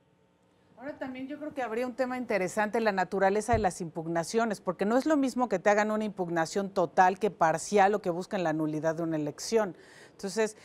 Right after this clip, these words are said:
esto también tiene un impacto, ¿no? Que ahorita era lo que señalaba Ricardo Rocha de cómo van a jugar los perdedores. Seguramente el pan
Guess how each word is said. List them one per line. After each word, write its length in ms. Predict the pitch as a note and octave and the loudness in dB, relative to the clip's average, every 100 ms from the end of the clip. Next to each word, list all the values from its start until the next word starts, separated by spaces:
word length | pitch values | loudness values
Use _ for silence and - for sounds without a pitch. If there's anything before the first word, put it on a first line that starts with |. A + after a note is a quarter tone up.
| - | -8
esto 220 | G#3 B3 | -6 -4
también 280 | G#3+ G3 G3+ | 0 0 0
tiene 200 | G#3+ G3+ | -2 -2
un 100 | G3+ | -2
impacto, 640 | E3+ D3+ G3+ A3+ - D#3+ | -4 2 2 0 -4 -4
¿no? 200 | D#3+ F#3+ | -2 -4
Que 100 | - | 0
ahorita 500 | E3+ F3 G#3 F#3+ F3 | 0 0 0 2 2
era 140 | F3+ F3 | 2 0
lo 120 | E3 | -2
que 100 | E3 | -8
señalaba 540 | E3 D#3+ D#3+ E3+ F3 | -8 -4 -2 0 0
Ricardo 440 | E3+ D#3 E3+ F3 E3+ | -2 -4 -4 -2 -2
Rocha 420 | F#3+ F#3+ G#3 F#3+ | -4 -4 -4 -4
de 100 | D3+ | -4
cómo 240 | G#3 G#3 | -4 -2
van 160 | F#3+ F#3+ | 0 -2
a 40 | |
jugar 320 | F#3+ E3+ F#3 F3 | -4 -2 -2 -2
los 140 | E3+ | -8
perdedores. 560 | E3+ E3 E3+ G#3+ G#3 E3 | -6 -4 -2 0 -2 -2
Seguramente 500 | E3+ G3+ G3+ F3+ G3 | -2 -2 -2 -4 -4
el 80 | |
pan 360 | G3 A3 G3 G#3 | 0 0 0 -4